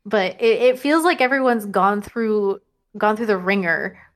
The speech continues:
before they get to Formula E. So it would be nice to see, like, someone being brought up in that environment almost, as opposed to, like, coming to it in relief after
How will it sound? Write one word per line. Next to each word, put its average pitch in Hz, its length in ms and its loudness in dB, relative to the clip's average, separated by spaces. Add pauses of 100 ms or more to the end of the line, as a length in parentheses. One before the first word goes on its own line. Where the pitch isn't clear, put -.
(120)
before 202 280 -2
they 185 140 -2
get 180 300 -4
to 208 140 -4
Formula 196 500 -2
E. 180 440 -6
So 165 460 -2
it 208 140 0
would 220 180 0
be 220 140 -4
nice 190 460 -2
to 214 140 -2
see, 190 560 -10 (1080)
like, 190 160 -4
someone 208 480 0
being 190 400 -6
brought 180 320 0
up - 180 -2
in 214 120 -2
that 220 140 0
environment 226 600 0
almost, 233 560 0
as 208 160 -4
opposed 190 520 -4
to, 196 160 -4
like, 180 420 0 (1400)
coming 214 360 0
to 214 180 -4
it 196 160 0
in 196 160 -6
relief 180 540 -10
after 170 580 -2